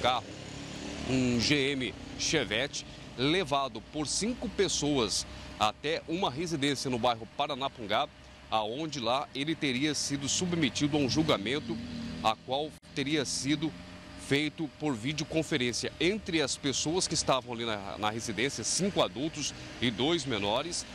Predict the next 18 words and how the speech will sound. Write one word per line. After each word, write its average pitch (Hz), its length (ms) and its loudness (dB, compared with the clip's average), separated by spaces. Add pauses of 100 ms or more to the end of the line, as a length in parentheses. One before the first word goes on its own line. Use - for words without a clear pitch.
(220)
e 131 80 4
ainda 143 420 2 (760)
por 147 160 6
presos 143 500 0
que 143 120 -2
cumpriam 143 480 2 (100)
pena 147 300 4 (200)
nos 143 300 2
presídios 127 520 0
de - 40 2
segurança 135 460 4
média 107 260 0
de 160 140 0
Três 143 240 0
Lagoas 127 560 0
e 139 80 2
segurança 143 480 2
máxima 139 520 0